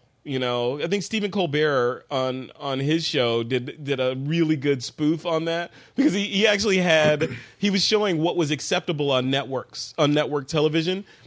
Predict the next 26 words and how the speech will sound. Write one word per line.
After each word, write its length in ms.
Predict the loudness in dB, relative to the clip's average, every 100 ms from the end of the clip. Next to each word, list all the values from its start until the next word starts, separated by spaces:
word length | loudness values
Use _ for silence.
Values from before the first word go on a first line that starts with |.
| _
and 160 | -2 2
he 160 | 2 2
had 580 | 4 4 2 2 -2 -6 _ _ _ -2
a 80 | 0
circle 800 | 0 0 0 0 0 0 0 -4 -4
with, 260 | -2 -2 -2
you 140 | 0
know, 100 | 0
two 240 | 0 0 0
circles 640 | 2 0 0 -2 -4 -12 -4
with 180 | -4 -2
two 160 | -4
smaller 440 | -4 -2 0 0 -2
circles 460 | 0 -2 -2 -2
in 160 | 0 0
them. 280 | -2 -4 -10 _ _ _ _ _ _ _ -6
That 340 | 2 2 2
was 220 | 0 0
illegal 520 | 2 2 2 2 0 -2
to 120 | -4
show 300 | -2 0 0
because 280 | 0 -2 0
it 80 | -2
looked 200 | -4 -2
like 240 | -4 -2
breasts. 600 | 0 -2 -4 -14 -14